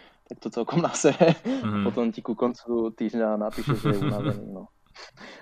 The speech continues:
Speaker 1: Tak Boh vie prečo.
Speaker 2: Mhm. <laughs>
Speaker 1: Ale však.
Speaker 2: Riešia,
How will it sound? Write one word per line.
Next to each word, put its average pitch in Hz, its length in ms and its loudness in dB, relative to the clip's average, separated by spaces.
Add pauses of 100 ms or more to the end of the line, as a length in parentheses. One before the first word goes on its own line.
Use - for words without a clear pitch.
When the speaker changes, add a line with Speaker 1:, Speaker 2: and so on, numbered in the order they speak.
(100)
Speaker 1:
Tak 117 200 -8
Boh 143 160 12
vie 190 160 12
prečo. 160 400 10 (640)
Speaker 2:
Mhm. 98 340 -2 (1120)
<laughs> - 1600 0
Speaker 1:
Ale - 240 -8
však. - 240 -10 (1600)
Speaker 2:
Riešia, 107 500 4